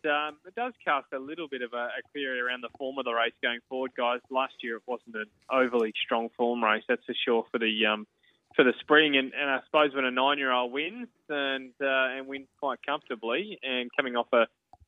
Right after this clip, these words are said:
a sort of, what, eleventh in a, in a Ramornie prior, it does just cast a little bit of a query around the form. I know we had some very good horses in the race, like Forbidden Love and Bellucci Babe, but, um, yeah, some little, little query on the form of the race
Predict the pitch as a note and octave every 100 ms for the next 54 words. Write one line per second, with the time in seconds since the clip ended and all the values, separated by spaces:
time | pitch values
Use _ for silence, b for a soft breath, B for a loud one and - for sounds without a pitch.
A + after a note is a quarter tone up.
0 | - G#2+ - A2+ A2 G#2 A2+ A#2 B2+ A#2+
1 | A2+ A2 G#2+ A#2+ A#2 A2+ A#2 A#2+ A2 -
2 | C3+ B2 A#2 A#2 A2+ C3+ C3 - C3 -
3 | C3+ B2+ C3+ C3+ E3 D3 C#3 B2 - C#3+
4 | C#3 C3 C3 B2+ B2 - D#3 E3+ C3+ C3
5 | B2 A#2+ B2 A#2+ A#2 A2+ G#2+ A#2 - A2+
6 | A#2 B2 A#2 A2 A2 - - A#2 B2 A2+
7 | A2+ A2+ A2+ A2 A2 A2+ A2+ A2+ G#2+ A#2+
8 | A#2 G#2+ A2+ - _ _ _ _ _ A2+
9 | A2 A2 G#2+ A#2+ A#2 - _ B2 A#2+ A#2+
10 | A2+ G#2+ C3+ B2 - - C3+ C3 B2+ A#2
11 | A2+ A2+ - A#2+ A#2 A2 A2 A2